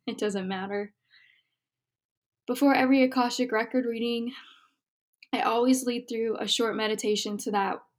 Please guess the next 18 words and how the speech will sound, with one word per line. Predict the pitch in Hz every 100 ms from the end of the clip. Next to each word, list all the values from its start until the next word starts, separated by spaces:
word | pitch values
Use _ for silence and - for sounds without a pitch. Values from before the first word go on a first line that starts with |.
| -
not | 233 208
only | 233 247 254 240
am | 208
I | 208
connected, | 208 247 226 233 233
but | 214 202
you | 220
yourself | 208 214 220 208 208
are | 208
connected | - 220 208 202 208 196
to | 214
the | 208 196
earth | 196 196 -
and | 208
to | 208
spirit | 202 - 202 196 -
as | 202
well. | 196 190 190